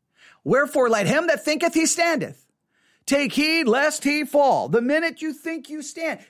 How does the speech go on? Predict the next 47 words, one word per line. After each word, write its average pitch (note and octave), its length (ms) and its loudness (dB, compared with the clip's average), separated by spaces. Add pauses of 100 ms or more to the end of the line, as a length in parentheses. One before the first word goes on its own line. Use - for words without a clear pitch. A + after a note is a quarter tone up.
take D4+ 280 -2
heed, E4 380 0 (100)
because G#3 240 0
that's C4+ 220 -2
when, D4 200 -2 (140)
the A3+ 80 2
minute E4 340 0
you D#4+ 120 0
think E4 200 -2
you're D#4+ 200 2
okay, D4+ 240 0
the A3+ 80 2
mi-, B3 100 -2
the A#3+ 140 -4
minute D#4 260 -4
you D#4 100 -2
think E4+ 220 -6
you've D4 140 -2
got D4+ 200 2
it D4+ 80 -4
all D4 160 2
figured C#4+ 300 -4
out, C4 340 -2
boom, D#4+ 360 2
then D#4+ 180 0
you D4+ 160 -2
fall. C4+ 380 0 (100)
Remember E4+ 480 0
Peter, F4 580 0
"Lord, D#4 440 2 (100)
everyone F#4+ 380 2 (100)
else F4 160 -2
may D4 160 0
deny C4 320 0
you, A#3+ 460 -4
but G#3 320 0
not D4+ 560 2 (200)
me." A#3+ 600 2 (440)
Everyone F4+ 500 2
else G4 300 0
may, D4 240 -2 (240)
I'm E4+ 260 0
willing E4+ 340 -2
to A#3 120 0
die D4+ 480 0
for A#3+ 180 -2
you. G3 360 0